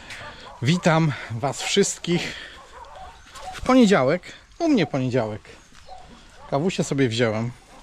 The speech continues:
Może coś wypiję z niej. Siorbnę. Pogoda jest wyśmienita. Tak samo jak wyśmienite są moje ryby.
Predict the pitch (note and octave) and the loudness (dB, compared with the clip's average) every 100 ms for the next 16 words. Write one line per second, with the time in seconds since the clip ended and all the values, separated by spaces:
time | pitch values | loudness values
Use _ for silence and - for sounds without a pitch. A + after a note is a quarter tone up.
0 | - C3 C3 - D3+ D#3 - C3 G#2+ A2+ | -4 -2 0 0 0 0 -2 -2 0 -2
1 | D3+ - - - - - - C6+ - - | -4 -6 -20 -20 -20 -20 -20 -20 -20 -20
2 | - D#5+ D#5 - - - - D#5+ - - | -20 -20 -20 -20 -20 -20 -20 -20 -20 -20
3 | - - - - - - - - - - | -20 -20 -20 -20 -20 -20 -20 -20 -20 -20
4 | - - - - - - G#3+ F#3 C#3 C#3 | -20 -16 -16 -16 -6 2 6 6 4 0
5 | C3+ - - - - - - - - E3+ | -2 -6 -18 -20 -20 -20 -20 -4 0 2
6 | G3+ F#3 E3 D#3 - - A2 C#3+ - - | 4 4 2 0 -6 -12 -4 2 2 2
7 | A#3 A3+ F3+ - - - - - - - | 2 4 2 0 -8 -12 -18 -18 -12 -10
8 | - - - - - - - - - D#3 | -8 -8 -8 -8 -8 -10 -12 -16 -8 -8
9 | - F#3 F3 E3 C#3 E3 - E3 F3 F3+ | -2 -2 2 0 -2 -8 -4 -4 -4 -6
10 | - D#3 C#3 - - B2 F3 F#3+ A#3+ C3+ | -6 -8 -8 -14 -12 -4 0 2 0 -2